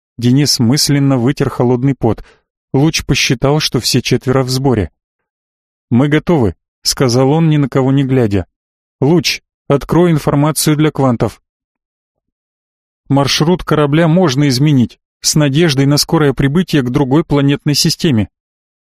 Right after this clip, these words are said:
Марго ощерилась, как загнанная в угол крыса,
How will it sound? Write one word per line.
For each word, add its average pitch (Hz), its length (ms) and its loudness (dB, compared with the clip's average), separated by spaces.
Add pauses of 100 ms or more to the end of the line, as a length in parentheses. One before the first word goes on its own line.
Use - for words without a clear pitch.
(400)
Марго 123 500 0
ощерилась, 135 680 0
как 123 180 -2
загнанная 135 560 0
в 120 100 0
угол 139 220 0
крыса, 139 460 -2